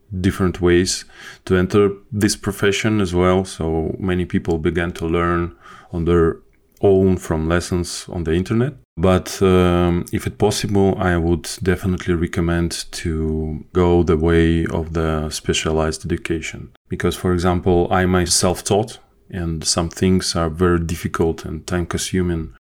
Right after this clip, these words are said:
to feel and learn on my own without the specialized education. But at one time I was lucky enough to work at Wargaming,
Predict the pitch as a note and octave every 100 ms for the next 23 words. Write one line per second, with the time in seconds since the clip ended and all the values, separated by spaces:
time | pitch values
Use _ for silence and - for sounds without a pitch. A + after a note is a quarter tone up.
0 | - F#2+ - G2+ F#2+ F2 F2 F2 F#2 F#2+
1 | F#2+ - _ F#2 D#2+ E2+ F2 F2 F2 -
2 | _ - G2 F2+ G2 E2+ E2+ E2+ E2+ F2
3 | E2 - - - - F#2 - E2+ D#2+ D#2
4 | - E2+ E2+ - D#2+ - - E2+ - -
5 | - F2 F2 F2+ G#2 G2 A2+ A#2 A#2+ A2+
6 | A2+ G2+ F#2+ F2+ E2+ F2+ F2+ - F2 E2+
7 | E2+ - - E2 E2 E2 E2+ E2+ D#2+ D#2
8 | - E2 D#2+ - - G2 G#2 A#2 A#2+ B2